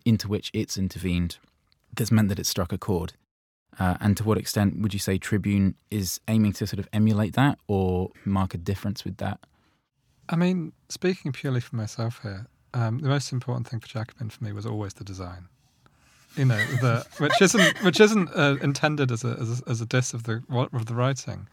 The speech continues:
Speaker 2: but of the fact that it just stood out so much on the left,
Speaker 1: Mm.
Speaker 2: where there was almost this kind of fear that good design and looking stylish and, you know, and having actually a,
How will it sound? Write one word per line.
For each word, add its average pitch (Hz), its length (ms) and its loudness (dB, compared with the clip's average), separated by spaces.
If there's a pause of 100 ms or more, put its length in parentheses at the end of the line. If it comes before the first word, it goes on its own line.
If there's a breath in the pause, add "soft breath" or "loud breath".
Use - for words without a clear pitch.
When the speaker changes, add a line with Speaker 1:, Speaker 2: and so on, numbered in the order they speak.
(320 loud breath)
Speaker 2:
but 156 120 -4
of 131 80 -2
the 139 60 -2
fact 147 200 0
that 123 100 0
it 123 120 0
just - 140 -8
stood - 280 -4
out 120 240 -2
so - 640 -2
much 110 360 -6
on 101 120 -10
the 98 60 -14
left, - 480 -18
Speaker 1:
Mm. 92 220 0 (480 loud breath)
Speaker 2:
where 139 180 2
there 135 140 4
was 131 120 2
almost 156 380 -2
this 135 140 -6
kind 123 280 -2
of - 260 -8 (500 soft breath)
fear 156 520 2
that - 360 -2
good 139 200 2
design 123 520 4
and 110 160 -2
looking 117 280 -2
stylish 113 640 -2
and, 113 160 -6
you 127 100 -4
know, 113 160 -4
and 110 140 -4
having 117 280 -2
actually 110 340 -6
a, 131 460 -8